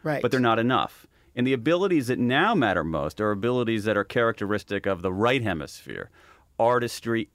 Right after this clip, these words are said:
Speaker 2: empathy, inventiveness, big picture thinking. Those kinds of abilities have become really the first among equals in a whole range of businesses, a whole range of professions.
Speaker 1: And so does it mean that those people who are more left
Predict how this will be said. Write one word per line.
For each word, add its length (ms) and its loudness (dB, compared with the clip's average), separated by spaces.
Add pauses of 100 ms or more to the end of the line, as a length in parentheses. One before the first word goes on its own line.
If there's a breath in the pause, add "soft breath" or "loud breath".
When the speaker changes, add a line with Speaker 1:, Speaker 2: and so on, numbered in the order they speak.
Speaker 2:
empathy, 680 0
inventiveness, 720 -2
big 260 -6
picture 320 -6
thinking. 460 -4
Those 420 0
kinds 380 -2
of 80 -6
abilities 540 -4
have 200 0
become 400 -2 (240 soft breath)
really 160 0
the 80 0
first 340 -4
among 260 0
equals 380 -4
in 80 0
a 40 0
whole 340 0
range 260 0
of 80 -8
businesses, 440 -6
a 60 -6
whole 180 -4
range 180 -6
of 100 -18
professions. 560 -6 (680 soft breath)
Speaker 1:
And 240 0
so 380 4
does 180 0
it 140 0
mean 460 0
that 180 -2
those 400 4
people 480 0
who 240 0
are 180 2
more 220 2
left 300 0